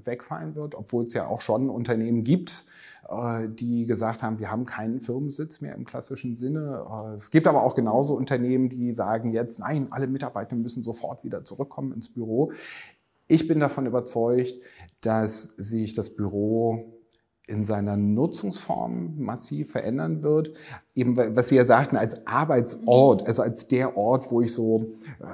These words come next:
prozessuale Vorgänge, Akten abarbeite. Äh, das findet sowieso nicht mehr so statt, ähm, eben Thema Digitalisierung und so weiter. Ähm, dafür wird es sicherlich weniger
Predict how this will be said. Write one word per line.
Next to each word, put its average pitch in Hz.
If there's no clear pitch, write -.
prozessuale 123
Vorgänge, 120
Akten 117
abarbeite. -
Äh, -
das -
findet 110
sowieso 107
nicht 107
mehr 107
so 107
statt, -
ähm, 117
eben 101
Thema 107
Digitalisierung 127
und 120
so 117
weiter. 127
Ähm, 110
dafür 127
wird 127
es -
sicherlich 117
weniger 107